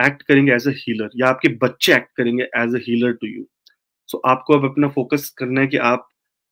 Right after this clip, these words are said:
अ, healing लेने के लिए रेडी है कि नहीं ready है।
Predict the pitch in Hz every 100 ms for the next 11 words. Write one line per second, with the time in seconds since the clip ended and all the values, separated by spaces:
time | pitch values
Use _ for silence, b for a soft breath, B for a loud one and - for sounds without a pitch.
0 | _ - 131 - - - 143 165 147 131
1 | 143 143 151 120 117 131 120 113 107 104
2 | - _